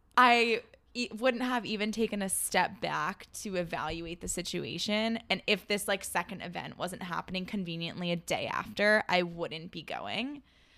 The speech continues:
But it's, like, the little things that I just wanna, like, put intention behind, like, the things I say yes to, the people that I spend time with, the places that I want to go, as opposed to just being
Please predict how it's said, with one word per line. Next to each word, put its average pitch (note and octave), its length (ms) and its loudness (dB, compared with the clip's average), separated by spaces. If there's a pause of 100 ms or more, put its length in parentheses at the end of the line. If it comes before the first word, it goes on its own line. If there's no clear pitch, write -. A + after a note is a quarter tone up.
(500)
But C#3+ 420 2
it's, G3+ 180 -2
like, G3 200 0
the G3+ 100 2
little F3 300 0
things E3+ 360 -4
that F3+ 100 -2
I F3+ 80 0
just F3+ 200 -6
wanna, F3+ 200 0
like, F3+ 200 -6 (140)
put - 220 -8
intention G#3+ 720 -4
behind, F3 540 -2
like, F3 300 -6 (360)
the G#3+ 100 -4
things G3+ 300 -2
I G3 100 2
say F#3+ 220 0
yes F#3 220 0
to, F#3+ 100 -6
the F#3 100 -2
people F3+ 320 -8
that F3+ 80 -6
I F3 80 -2
spend F3+ 280 -4
time F3 300 -4
with, F3 200 -6 (400)
the F#3 140 -6 (240)
places F#3 540 -2
that F3+ 120 -2
I F3+ 120 0
want E3+ 320 -2
to F#3 100 -6
go, E3+ 420 -2
as F3 140 -6
opposed F3 400 -2
to F3+ 60 -6
just F3 320 -10
being E3 440 -12